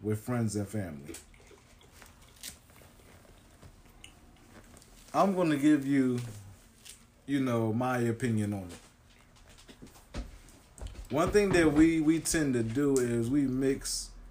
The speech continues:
our personal life with our business life. We mix our relationships and our personal life with the relationships for the business life. And it ends up causing conflict.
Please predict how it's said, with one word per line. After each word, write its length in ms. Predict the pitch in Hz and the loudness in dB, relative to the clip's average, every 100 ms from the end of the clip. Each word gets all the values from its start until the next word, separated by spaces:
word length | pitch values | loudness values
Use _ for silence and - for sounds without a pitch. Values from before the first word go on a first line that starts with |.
| - - | -20 -6
our 160 | 117 117 | -2 -2
personal 540 | - 156 143 139 123 | 2 2 2 0 0
life 340 | 117 117 110 117 | 2 2 0 -4
with 140 | 110 | -4
our 120 | 107 | -4
business 540 | 104 123 110 107 98 95 | -2 -2 -2 -2 -4 -6
life. 240 | 90 85 95 | -10 -8 -4
We 60 | 123 | 0
mix 260 | 139 135 | 0 0
our 180 | - 127 | -2 -4
relationships 800 | 110 113 127 127 - 113 127 110 | -2 -2 0 0 -2 -2 -2 -4
and 80 | 120 | -2
our 120 | 107 | -4
personal 600 | 101 - 127 113 123 110 | -6 -6 -6 -4 -4 -4
life 320 | 101 104 98 - - - - - 113 | -2 -4 -4 -8 -12 -16 -16 -10 -4
with 160 | 113 | -4
the 100 | 117 | -2
relationships 680 | 107 107 107 104 107 110 101 | -2 0 0 -2 -4 -2 -4
for 100 | 113 | -4
the 80 | 104 | -6
business 520 | 101 127 104 98 - | -2 -2 -2 -4 -6
life. 160 | 82 65 - - - - - - - - - - | -10 -14 -16 -20 -20 -20 -20 -20 -20 -20 -20 -12
And 180 | 131 123 | -6 -4
it 140 | 120 135 | -4 -4
ends 280 | 151 151 127 | -2 0 2
up 200 | 127 - | 0 2
causing 600 | 147 135 127 117 110 107 | 2 4 2 0 0 0
conflict. 680 | - 156 131 110 95 78 | 0 0 0 -2 -8 -12